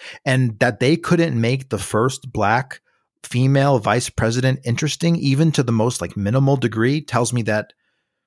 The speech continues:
okay, fine, maybe it worked for this election. Obviously it worked. He won in, in, in this, in the environment that they won in. But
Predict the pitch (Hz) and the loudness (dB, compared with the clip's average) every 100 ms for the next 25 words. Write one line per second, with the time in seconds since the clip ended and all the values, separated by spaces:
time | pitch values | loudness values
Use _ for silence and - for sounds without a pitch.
0 | _ _ 139 139 135 - 131 143 127 131 | _ _ -4 0 0 2 2 4 2 2
1 | 131 110 110 127 135 - - _ - 110 | 2 2 2 2 0 -12 -16 _ -4 0
2 | 117 - 107 120 - 143 101 110 123 - | 0 0 0 0 0 0 0 0 0 0
3 | 120 113 120 127 113 101 110 123 131 120 | -2 0 0 0 -4 -2 0 0 0 -2
4 | 104 104 113 110 113 113 113 120 - - | -6 -6 -6 -6 -4 -4 -2 -2 -4 -6
5 | - _ _ - 117 120 117 113 123 127 | -12 _ _ -6 -2 0 2 2 2 4
6 | 127 110 113 113 104 117 110 110 127 139 | 2 2 0 0 0 0 2 0 2 0
7 | 127 139 151 151 - - _ _ - 135 | 0 0 0 -4 -16 -20 _ _ 0 0
8 | 117 | -2